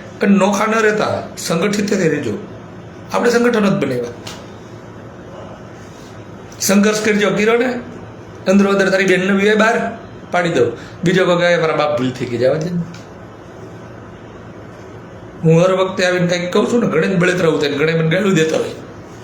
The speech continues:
પણ હાવ સાચું કહું છું કે તમને કોઈને એવી હવા હોય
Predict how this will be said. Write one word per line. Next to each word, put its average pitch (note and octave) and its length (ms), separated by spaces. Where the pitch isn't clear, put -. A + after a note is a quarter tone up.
પણ F3 100
હાવ F3 220
સાચું C#3 280
કહું - 160
છું - 220
કે D#3+ 120
તમને E3+ 360
કોઈને F#3+ 300
એવી F#3 200
હવા D#3+ 220
હોય G3 320